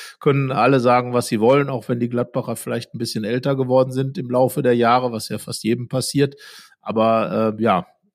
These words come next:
äh, wahrscheinlich einfach ein offenes Duell. Beide kommen mit einem wirklich imposanten drei zu zwei Sieg in dieses Spiel rein.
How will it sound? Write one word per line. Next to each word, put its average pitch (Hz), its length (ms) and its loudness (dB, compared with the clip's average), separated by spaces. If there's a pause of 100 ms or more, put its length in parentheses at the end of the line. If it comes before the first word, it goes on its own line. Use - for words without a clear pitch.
äh, 113 300 -8 (460)
wahrscheinlich 151 580 0
einfach 143 300 0
ein 127 100 -4
offenes 143 460 -4
Duell. 139 260 0
Beide 143 280 2
kommen 147 260 0
mit 135 180 -2
einem 127 500 -2
wirklich 151 340 -2
imposanten 151 760 0
drei 131 220 2
zu 135 140 -10
zwei 135 360 2
Sieg 151 280 -4
in 147 200 0
dieses 123 240 -2
Spiel 127 260 -2
rein. 131 380 2